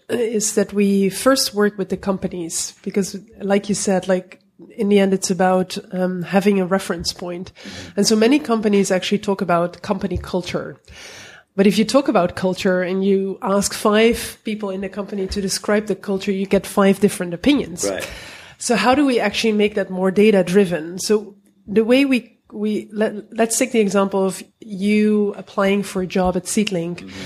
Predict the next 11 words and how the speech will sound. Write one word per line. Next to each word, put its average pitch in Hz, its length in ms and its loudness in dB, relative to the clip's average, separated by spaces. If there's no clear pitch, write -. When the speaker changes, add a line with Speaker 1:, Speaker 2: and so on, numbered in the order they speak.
Speaker 1:
What 208 180 2
we've 269 200 4
done 226 260 2
here 190 300 2
is 190 260 -2
to 214 100 2
first 285 420 -2
actually 202 480 0
analyze 196 880 2
what 233 420 0
does - 640 0